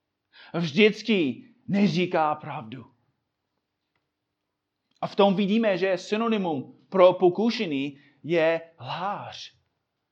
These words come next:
Pokušený je lhář. Pokušený <laughs> lže. Neříká nám pravdu. Pokušený působí, abychom se nedívali na, na důsledky, abychom zapomněli na budoucnost.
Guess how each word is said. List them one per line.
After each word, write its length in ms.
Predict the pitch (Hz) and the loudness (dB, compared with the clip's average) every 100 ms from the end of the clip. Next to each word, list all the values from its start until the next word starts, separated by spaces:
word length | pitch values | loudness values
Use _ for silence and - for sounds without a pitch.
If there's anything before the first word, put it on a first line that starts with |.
| _ _ _ _ _ _ _ _ _ | _ _ _ _ _ _ _ _ _
Pokušený 840 | 202 190 262 269 214 165 165 160 | 2 4 0 0 -6 -6 -8 -4
je 340 | 180 196 214 208 - - | 0 4 4 2 -10 -8
lhář. 760 | 185 208 262 269 151 - - | -6 -4 -4 -4 -6 -10 -6
Pokušený 680 | - 285 262 254 208 196 196 - _ _ - | -4 -2 -2 -4 -4 -4 -8 -12 _ _ -6
<laughs> 360 | 202 - - | -6 -6 -4
lže. 600 | 180 214 202 254 277 180 - - 170 | 2 2 2 0 0 -2 -6 -10 0
Neříká 640 | 202 254 285 277 254 214 | 2 2 0 4 4 6
nám 240 | 185 165 | 4 0
pravdu. 380 | 170 147 127 135 | 2 2 2 -6
Pokušený 800 | 180 196 247 233 240 220 185 - - _ - | -4 -4 -2 -4 -2 -4 -4 -10 -20 _ 2
působí, 640 | 254 269 - 240 196 185 | 4 4 8 6 8 2
abychom 400 | 170 190 214 208 | 0 0 0 -2
se 400 | - 208 180 - | 2 4 4 2
nedívali 760 | - 190 254 285 294 220 208 202 | 0 4 4 2 2 6 8 8
na, 220 | 190 202 | 4 2
na 160 | 180 202 | 2 0
důsledky, 840 | 175 254 262 - 170 143 165 196 - - - | 2 0 -2 -2 -4 -4 -8 -10 -12 -12 -2
abychom 400 | 208 226 226 202 | 0 2 2 4
zapomněli 920 | 220 214 220 269 269 175 151 170 - | 4 4 4 2 2 -2 -2 -4 -4
na 120 | 190 214 | 2 2
budoucnost. 1040 | 233 262 320 320 - 135 110 - _ | 6 6 4 0 -10 -12 -14 -20 _